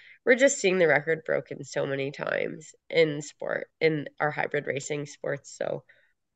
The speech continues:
I don't know. I, stating it ahead of time is, it's kind of funny, but I mean, at the same time, it just, it's just so, it's broken so frequently.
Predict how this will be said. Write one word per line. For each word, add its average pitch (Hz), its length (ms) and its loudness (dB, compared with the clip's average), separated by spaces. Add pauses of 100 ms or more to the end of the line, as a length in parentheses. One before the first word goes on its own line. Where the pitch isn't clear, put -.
(220)
I 202 120 6
don't 180 140 8
know. 160 120 6
I, 165 320 6
stating 185 600 4
it 175 140 8
ahead 156 240 6
of 156 140 2
time 175 300 4 (120)
is, 190 300 4 (340)
it's 202 120 0
kind 233 280 10
of 220 80 4
funny, 180 360 6
but 165 360 6
I 170 80 4
mean, 170 140 4
at 156 120 4
the 170 60 -6
same 156 340 -4
time, 147 500 -2 (2500)
it 185 120 0
just, 175 340 -2
it's 175 180 -4
just 175 200 -4
so, 180 340 2
it's 175 120 -2
broken 180 380 4
so 175 180 0
frequently. 165 720 -2